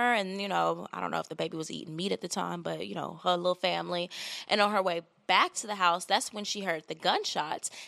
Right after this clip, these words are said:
and she ran into the front door to get away from them. She didn't really, like, know where the gunshots were coming from at the time,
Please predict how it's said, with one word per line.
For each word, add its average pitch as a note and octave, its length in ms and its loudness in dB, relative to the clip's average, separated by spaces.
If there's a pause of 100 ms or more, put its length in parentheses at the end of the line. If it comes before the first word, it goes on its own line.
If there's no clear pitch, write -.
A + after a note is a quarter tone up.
and G#3 100 4
she A3+ 120 0
ran F#3 280 2
into A3 180 -2
the F#3 100 -2
front - 300 -2
door B3+ 300 4
to G#3+ 140 -4
get F3+ 140 2
away E3 320 4
from D#3 200 -2
them. G#2+ 200 -2
She - 180 4
didn't G#3+ 260 2
really, F#3+ 280 -2
like, E3 240 4 (500)
know F#3+ 260 6
where G3 180 2
the F3+ 100 2
gunshots F3 540 2
were - 180 -10
coming G#3+ 360 -4
from C#4 220 0
at C#4+ 140 -2
the D4+ 80 -4
time, D#4 500 0